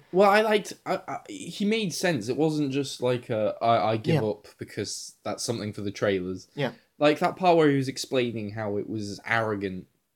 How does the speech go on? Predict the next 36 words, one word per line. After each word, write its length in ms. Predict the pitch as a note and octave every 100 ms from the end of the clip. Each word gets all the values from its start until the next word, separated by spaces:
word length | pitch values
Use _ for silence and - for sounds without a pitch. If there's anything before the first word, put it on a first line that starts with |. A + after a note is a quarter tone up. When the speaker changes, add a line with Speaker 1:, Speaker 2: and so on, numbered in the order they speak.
| _
Speaker 1:
for 200 | - -
the 380 | G2 G2+ F#2+ F#2 F#2
Jedi 500 | A2 G2 F#2 F#2 F#2
to 240 | - F#2
think 400 | F2+ - F#2 -
that 180 | G2 F2 _
the 140 | - G#2
Force 400 | - G2 F#2 -
is 160 | F#2+
theirs. 380 | F#2+ F2 F2 A2
That 180 | - G3+
made 280 | G3 G3+ B3 -
Speaker 2:
Yes. 220 | G4 C4
Speaker 1:
sense. 300 | - - -
It 100 | C3+
was 160 | C3+ D#3
Speaker 2:
It 60 | D3+
was, 160 | D3
it 180 | C3 D#3
was 140 | D3+
all 120 | D#3 D3+
fully 300 | - D3 C3
thought, 240 | - C3+
and 140 | C#3+ D3
it, 100 | C#3
it 120 | D3+
was 180 | D3+ D3
a 40 |
w-, 160 | C#3+ D3+
good 280 | D#3+ E3 C#3+
way 260 | D#3 B2+ A#2
of, 300 | A#2+ A2+ - _ -
when 120 | D3+
I 60 | D3+
say 260 | D3 D3
that 220 | A#2+ A2+